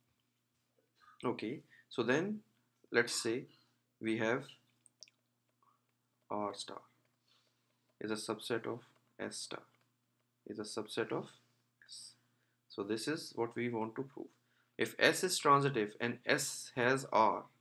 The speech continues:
then S should have R star as well, correct? So then this means that R star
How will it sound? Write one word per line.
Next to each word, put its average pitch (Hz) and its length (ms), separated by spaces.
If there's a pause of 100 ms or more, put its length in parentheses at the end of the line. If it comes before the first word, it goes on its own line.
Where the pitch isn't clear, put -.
(400)
then 120 260
S 147 220
should 139 360
have 139 320 (720)
R 107 220
star 104 420
as - 160
well, - 120 (1200)
correct? 131 320 (400)
So 110 120
then 113 220
this 151 240
means 147 400 (2500)
that 113 240 (200)
R 123 300
star 110 380